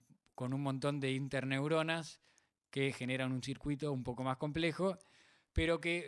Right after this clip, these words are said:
llevan a que, eh, la pierna estimulada entonces se flexione para evitar ese estímulo nocivo y la puerna-, la pierna opuesta, eh, se extiende para mantener el soporte del cuerpo.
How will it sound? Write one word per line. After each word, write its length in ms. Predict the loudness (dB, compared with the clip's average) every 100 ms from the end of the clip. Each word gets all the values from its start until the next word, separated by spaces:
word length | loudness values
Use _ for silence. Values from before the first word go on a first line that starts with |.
| -4
llevan 400 | 0 2 2 0 0
a 200 | 2 2
que, 420 | 2 2 2 -2
eh, 160 | -4 -2
la 180 | -2 -2
pierna 320 | 0 0 0
estimulada 520 | -2 0 2 6 6
entonces 420 | 4 2 2 0
se 120 | -2 -2
flexione 640 | -2 -2 0 2 0 -4 _ _ _ _ _ -20 _ _ _ -8
para 220 | -2 0
evitar 340 | 0 2 2 2
ese 460 | 0 0 0 0 -4
estímulo 540 | -2 2 2 2 2
nocivo 480 | 2 2 2 2 0
y 160 | 0
la 140 | 0 2
puerna-, 320 | 2 2 2
la 160 | 2 4
pierna 320 | 4 6 4
opuesta, 560 | 4 2 4 2 2 -2 -20 -20 -20 -20 -20 -18 -4
eh, 300 | 0 2 2
se 140 | 2
extiende 440 | 2 2 2 4 6
para 200 | 6 6
mantener 380 | 4 4 2 2
el 120 | 2
soporte 400 | 0 -2 -2 -2
del 100 | 0
cuerpo. 400 | 2 2 0